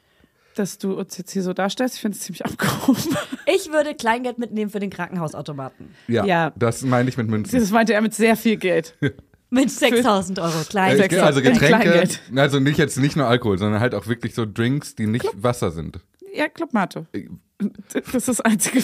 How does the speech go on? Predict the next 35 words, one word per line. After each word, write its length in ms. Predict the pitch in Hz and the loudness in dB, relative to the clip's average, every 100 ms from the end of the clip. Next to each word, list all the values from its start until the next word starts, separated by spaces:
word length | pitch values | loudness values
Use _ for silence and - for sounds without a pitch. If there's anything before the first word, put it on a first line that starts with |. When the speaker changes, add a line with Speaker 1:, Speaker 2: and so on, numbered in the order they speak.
| 160 | 0
Speaker 1:
was 220 | - - | -4 0
in 180 | 349 262 | 0 2
meinem 160 | 277 | 2
Speaker 3:
Wie 60 | 165 | 2
viel 160 | 190 | 2
trinkst 240 | 160 202 - | 4 4 4
Speaker 1:
Körper 60 | 240 | 4
Speaker 3:
du 40 | |
davon? 440 | 131 107 110 98 95 - - | 4 4 2 2 -2 -10 -6
Speaker 1:
Eine 480 | 156 156 160 135 - | -4 0 0 -2 -6
am 140 | - | -10
Tag. 240 | - 139 - _ | -10 -14 -16 _
Speaker 3:
Ja, 180 | 90 - - - - | -10 -10 -14 -18 -8
Speaker 2:
Du 80 | 208 | -4
Speaker 3:
äh, 20 | |
Speaker 2:
trinkst 300 | 240 247 226 | 0 0 0
oft 220 | 196 - | -4 -4
zwei, 340 | - 170 160 165 | -6 -6 -2 -2
Fanny. 220 | 202 247 | 2 2
Speaker 1:
Nee, 60 | 285 | 4
nee, 100 | 294 | 4
nee, 120 | 247 | 4
nee, 80 | 202 | 0
ich 100 | 180 | -2
trinke 240 | 208 - | -6 -8
eine. 160 | 127 120 - | -8 -10 -6
Speaker 3:
Oder 220 | 90 82 | -4 -4
Speaker 1:
Wirklich 180 | 160 120 | -4 -2
Speaker 3:
vier. 120 | 101 | -2
Speaker 1:
eine. 160 | 82 80 _ | -2 -8 _
Speaker 2:
Oft 380 | - 185 180 - - | -4 -4 -4 -14 -18
zwei. 220 | - 131 | -14 -8
Speaker 1:
Zwei 280 | - 208 226 | 2 4 4
ist 160 | 220 | 2
schon, 200 | - 202 | 0 -2